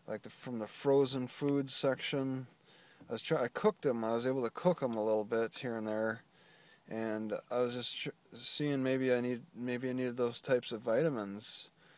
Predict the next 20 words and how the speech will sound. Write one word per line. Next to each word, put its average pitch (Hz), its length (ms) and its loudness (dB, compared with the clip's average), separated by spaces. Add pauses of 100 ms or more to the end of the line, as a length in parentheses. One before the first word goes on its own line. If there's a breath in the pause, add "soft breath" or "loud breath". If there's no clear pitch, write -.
(380 loud breath)
um, 104 540 -4 (500 loud breath)
but 107 400 0 (400)
it 117 120 -6
just, 117 260 -8
it 117 120 -8
turns 120 340 -2
out 117 220 0
that 110 180 0
it 110 60 0
was 107 400 -4 (800 loud breath)
just 131 240 -2
causing 123 400 2
a 110 100 -2
lot 117 160 2
of, 104 260 -2 (280)
uh, 107 200 -6 (140)
overwhelming 131 920 0
amounts 110 380 -2
of 110 100 -10
farting, 117 640 2